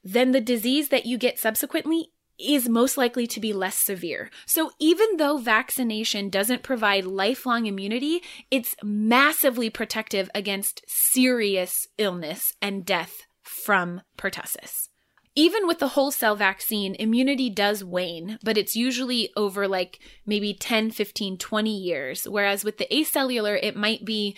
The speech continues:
seven to ten years that your immunity starts to wane.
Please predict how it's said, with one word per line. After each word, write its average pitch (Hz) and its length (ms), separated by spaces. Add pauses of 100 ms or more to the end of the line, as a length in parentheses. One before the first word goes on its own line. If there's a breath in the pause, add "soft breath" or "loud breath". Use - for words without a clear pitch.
(140 loud breath)
seven 202 600
to - 120
ten 180 340
years 156 600 (460 loud breath)
that 196 240
your 190 240
immunity 190 460
starts - 380
to 220 100
wane. 190 400